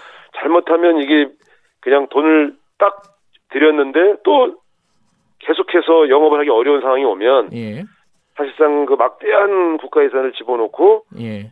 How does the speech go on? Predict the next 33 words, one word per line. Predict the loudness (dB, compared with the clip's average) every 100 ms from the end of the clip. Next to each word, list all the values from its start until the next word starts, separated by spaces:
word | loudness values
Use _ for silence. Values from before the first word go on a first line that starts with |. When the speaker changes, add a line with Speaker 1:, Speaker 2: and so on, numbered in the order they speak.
| _ -18
Speaker 1:
그 | -4
회생의 | -2 0 0 2 2 0
마중물로서의 | -2 -4 -4 -2 -2 -2 -2 -2 -8
기능을 | -6 -4 -2 -2
하기 | -2
어려울 | -2 -2 -6
수가 | -4 -6
있죠. | -6 -6 -6
그래서 | -6 -4
Speaker 2:
예. |
Speaker 1:
저는 | 0 0 -2 -16 -20 -20 -20 _ -8
지금은 | -2 0 0
조금 | -4 -6
이르다. | -4 -2 0 2 2 0 -4
Speaker 2:
이르다. | -10 -10 -10 -10 -8
Speaker 1:
지금 | -8
이미 | -6 -4
삼 | -6 -4
차 | -2
Speaker 2:
음. | 0
Speaker 1:
재난지원금을 | 2 0 0 -2 0 -4 -4
지급하고 | -6 -6 -2 -2
있거든요. | 0 -4 -2 0 0 0
Speaker 2:
네. | -4
Speaker 1:
자영업에게. | 0 0 0 0 0
그러니까 | 0 -2 -2 -2 -2 -14 -20 -20 -4 0
요거를 | 2 4 2 0
지급해서 | -2 -4 0 0 2 0 -2 _
위기에 | -20 -14 -6 0 4 4 2 _ _ _ _ _
조금이라도 | -8 -4 -2 0
도움이 | 0 0
되게 | 0 0
해드리되 | -4 -6 -2 2 2 0